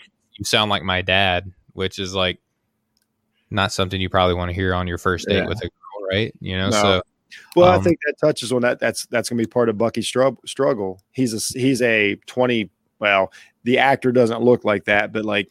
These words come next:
Speaker 2: when he got froze, he was, like, twenty-five years old.
Speaker 1: Mm-hmm.
Speaker 2: You know what I mean? So essentially, he's <laughs> kind of supposed to be close to that age, but obviously he's not. But, um, and so that's gonna be the struggle.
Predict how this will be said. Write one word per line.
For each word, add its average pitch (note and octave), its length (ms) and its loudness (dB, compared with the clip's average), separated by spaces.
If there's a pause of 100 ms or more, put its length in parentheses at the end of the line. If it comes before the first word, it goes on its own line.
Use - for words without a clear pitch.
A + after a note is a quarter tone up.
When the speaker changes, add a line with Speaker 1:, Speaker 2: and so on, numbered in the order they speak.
Speaker 2:
when A#2+ 400 0
he C3+ 260 2
got B2 240 2
froze, C3 520 4
he C3 120 0
was, A2 160 -2
like, G#2+ 140 0
twenty-five A2 560 0
years G#2 220 0
old. F#2+ 380 0 (240)
Speaker 1:
Mm-hmm. F#2+ 380 -2 (120)
Speaker 2:
You A2+ 80 0
know A2 120 4
what G#2 100 2
I G2+ 60 0
mean? G2+ 280 -2
So A2+ 180 -2
essentially, A2+ 720 0
he's G#2+ 220 -2 (800)
<laughs> - 280 -8
kind D3 220 2
of B2 100 0
supposed E3 380 2
to C3+ 60 -2
be C3+ 280 2 (140)
close C#3 260 4
to B2 320 -4 (100)
that B2 220 0
age, A2 380 -2
but G#2 200 -2 (300)
obviously G2+ 540 -6 (240)
he's A#2 160 -12
not. A2 600 -2
But, G#2+ 220 -2
um, G2 400 -4 (140)
and A#2 100 -4
so C3 80 2
that's C3+ 180 6
gonna B2 120 2
be A2+ 80 4
the G2+ 80 0
struggle. G#2 520 2